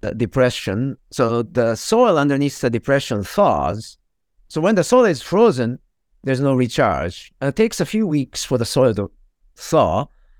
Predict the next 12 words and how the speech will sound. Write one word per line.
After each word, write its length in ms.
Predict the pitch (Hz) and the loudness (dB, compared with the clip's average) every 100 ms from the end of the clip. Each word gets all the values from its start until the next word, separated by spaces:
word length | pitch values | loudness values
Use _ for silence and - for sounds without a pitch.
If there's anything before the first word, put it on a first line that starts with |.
| _ - | _ -4
And 120 | 143 | 0
then 160 | 202 | 2
all 140 | 190 196 | 2 0
the 100 | 165 | 0
water 240 | 170 165 | 0 0
in 60 | 135 | 0
the 80 | 117 | -2
depression 500 | 113 147 139 123 110 | -2 -2 -2 -2 -4
starts 400 | - 123 120 - | 0 0 0 -6
to 120 | 95 113 | -8 -6
go 240 | - 113 110 | -2 -2 -2
down. 600 | 101 143 139 82 82 | 0 0 0 -4 -8